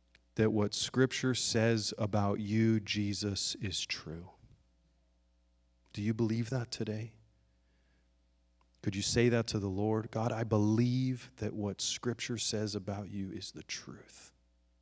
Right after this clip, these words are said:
God, we believe that the story of your birth is one of the most important moments in history, and it has marked our lives.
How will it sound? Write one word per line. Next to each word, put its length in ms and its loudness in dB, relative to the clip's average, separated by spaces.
God, 180 6
we 100 10
believe 320 8
that 140 6
the 60 -2
story 560 8
of 160 0
your 120 4
birth 680 2
is 140 0
one 140 8
of 80 4
the 80 8
most 300 6
important 840 2
moments 540 4
in 200 -2
history, 880 -2
and 140 2
it 100 4
has 200 2
marked 560 4
our 200 4
lives. 680 -2